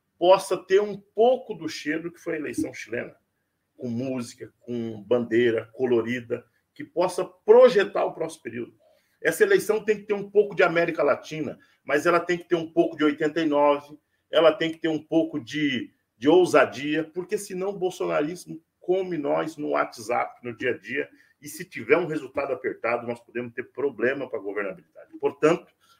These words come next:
o M S T tá nessa terceira frente, que é, tá bom, o Zoma é perigoso,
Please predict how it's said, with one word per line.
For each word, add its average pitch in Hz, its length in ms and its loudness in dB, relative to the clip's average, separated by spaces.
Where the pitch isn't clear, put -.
o 117 120 2
M 139 120 2
S 143 220 0
T 143 220 -6
tá 151 140 0
nessa 143 280 -2
terceira 147 640 -2
frente, - 540 -6
que 135 200 -2
é, 110 280 2
tá 139 100 0
bom, 127 400 0
o 87 80 -12
Zoma 123 280 -2
é - 20 -6
perigoso, 190 800 4